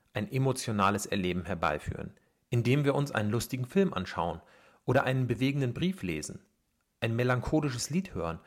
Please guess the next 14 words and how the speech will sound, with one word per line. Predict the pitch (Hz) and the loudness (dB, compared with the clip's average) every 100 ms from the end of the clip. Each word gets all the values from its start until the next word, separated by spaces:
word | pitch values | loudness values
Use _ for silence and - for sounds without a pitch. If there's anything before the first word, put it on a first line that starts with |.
| _ | _
oder | - 120 - | 0 2 2
einen | 113 110 110 | 0 -2 4
mitreißenden | 165 - - 123 - 120 | 4 4 0 0 0 -4
Artikel | 107 - - 85 | -4 -6 -4 -4
lesen. | 78 80 - - _ - - - - - - | -4 -10 -12 -16 _ -20 -20 -20 -20 -20 -4
Und | - 160 | 4 6
auch | 139 - | 4 4
ganz | 156 165 | 0 2
subtil | 139 127 - 190 107 101 | -2 -6 -2 2 2 2
lässt | 101 104 - | -2 -2 -2
sich | 107 - | -6 -4
emotionales | 110 104 - 101 98 101 | -2 -2 -2 0 2 0
Erleben | - 95 95 90 | -2 -2 -2 -2
erzeugen, | 85 - 98 85 85 | -4 -4 -4 -4 -6